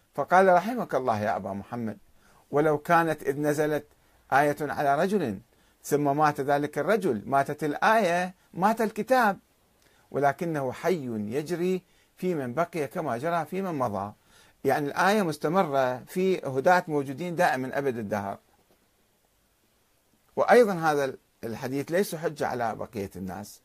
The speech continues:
غير الذين لا يؤمنون بإمامة الصادق وعصمته ونزول الوحي عليه،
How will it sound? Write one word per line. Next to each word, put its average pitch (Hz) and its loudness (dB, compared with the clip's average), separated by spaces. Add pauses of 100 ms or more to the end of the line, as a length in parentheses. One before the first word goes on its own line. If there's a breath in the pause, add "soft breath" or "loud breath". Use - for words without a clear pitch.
(140)
غير 127 0
الذين 131 -2
لا 175 2
يؤمنون 147 -2 (400 soft breath)
بإمامة 151 0
الصادق 143 0
وعصمته 143 -4
ونزول 120 -2
الوحي 117 0
عليه، 101 -2